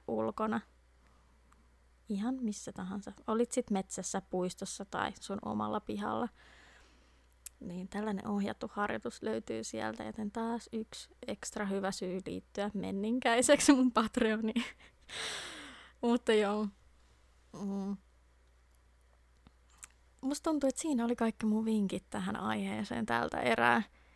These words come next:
Ja, äh, ihan hyviä vinkkejä, vaikka itse sanonkin. <laughs> Ja näistä on moni semmosia, mitä mä aion nyt ottaa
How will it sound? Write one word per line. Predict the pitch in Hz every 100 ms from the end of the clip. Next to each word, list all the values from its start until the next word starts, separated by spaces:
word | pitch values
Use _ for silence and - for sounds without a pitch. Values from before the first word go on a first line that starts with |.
| _ - -
Ja, | 233 233 233 - _ _ _ _ _ _ _ _ 233
äh, | 240 262 269 269 277 - _ - _ _ -
ihan | 254 269
hyviä | 285 277 262
vinkkejä, | 269 240 196
vaikka | 208 -
itse | - 254 -
sanonkin. | - 247 226 202 - 247 - - -
<laughs> | 285 240 - - - - -
Ja | 233 226
näistä | 269 302 269
on | 226
moni | 240 262 226
semmosia, | 220 214 214 208
mitä | 208 208 214
mä | 240 226
aion | 208 190 180 -
nyt | 208 -
ottaa | 208 - _ 95 -